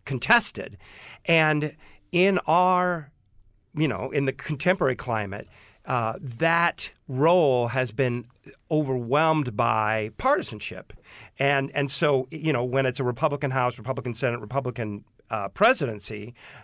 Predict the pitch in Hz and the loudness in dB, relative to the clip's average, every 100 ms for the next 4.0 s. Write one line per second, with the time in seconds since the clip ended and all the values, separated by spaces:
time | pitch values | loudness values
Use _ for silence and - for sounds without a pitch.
0 | _ - 113 151 175 196 - 123 113 107 | _ -12 -2 0 2 0 -2 0 2 2
1 | 104 120 - - 113 110 113 - 156 - | -2 -6 -8 -4 -4 -4 -4 0 0 2
2 | 165 147 135 113 - 165 180 120 - 104 | 0 0 -2 -4 -2 0 2 0 -6 -8
3 | 101 113 117 104 - - 190 220 113 113 | -8 -10 -10 -12 -12 -4 0 0 -2 -8